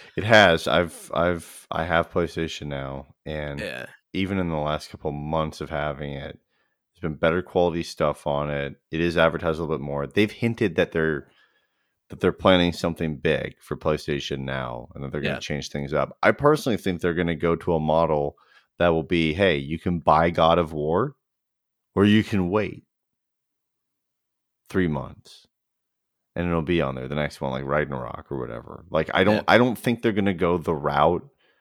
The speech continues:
Speaker 1: that Xbox is going. I think they're gonna go the route of streaming like everybody else is, 'cause this makes fucking sense, you know, especially now with supply chain issues. I mean, imagine,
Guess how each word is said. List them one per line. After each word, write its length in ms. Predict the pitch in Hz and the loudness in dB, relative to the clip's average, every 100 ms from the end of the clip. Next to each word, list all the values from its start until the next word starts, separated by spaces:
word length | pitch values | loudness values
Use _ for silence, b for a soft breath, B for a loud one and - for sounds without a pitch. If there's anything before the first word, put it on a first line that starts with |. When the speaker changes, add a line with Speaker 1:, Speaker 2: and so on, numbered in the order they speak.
| _ _ _ _ _ | _ _ _ _ _
Speaker 1:
that 120 | 82 | 2
Xbox 640 | 76 73 - 87 80 - - | 2 0 0 2 2 0 -8
is 160 | 73 | -8
going. 500 | 71 73 76 82 92 - | -8 -4 -2 -2 -4 -4
I 100 | 85 | -2
think 220 | 123 117 | 0 0
they're 100 | 113 | 2
gonna 240 | 104 101 | 2 2
go 160 | 90 98 | 2 2
the 140 | 90 80 | 2 2
route 300 | 82 87 78 | 4 4 2
of 120 | 67 | -4
streaming 800 | - - - 226 180 104 117 139 _ _ _ _ _ _ _ _ _ _ - | -10 -8 -2 0 4 2 2 -4 _ _ _ _ _ _ _ _ _ _ 2
like 180 | 101 104 | 4 4
everybody 400 | 104 90 87 87 | 4 4 4 6
else 280 | 104 - | 4 2
is, 80 | 85 | -4
'cause 180 | - 92 | -4 -4
this 160 | 90 92 | -4 -6
makes 160 | - | -8
fucking 480 | - - 98 - 73 | -6 -2 -2 -2 -10
sense, 760 | - - 113 82 73 80 - 87 | -10 0 0 2 -2 -6 -10 -6
you 80 | |
know, 320 | 80 76 78 71 | -2 0 -2 -4
especially 400 | 85 117 107 90 | -4 -2 -2 -2
now 320 | 78 101 85 | 0 2 2
with 140 | 80 - | 0 -6
supply 380 | - - 82 101 | -12 -2 -2 -2
chain 260 | - 73 | -4 -4
issues. 360 | 71 - 80 82 | -6 -6 -8 -6
I 40 | |
mean, 120 | 87 82 | -6 -4
imagine, 580 | 87 104 101 82 69 | -2 -2 -2 -6 -10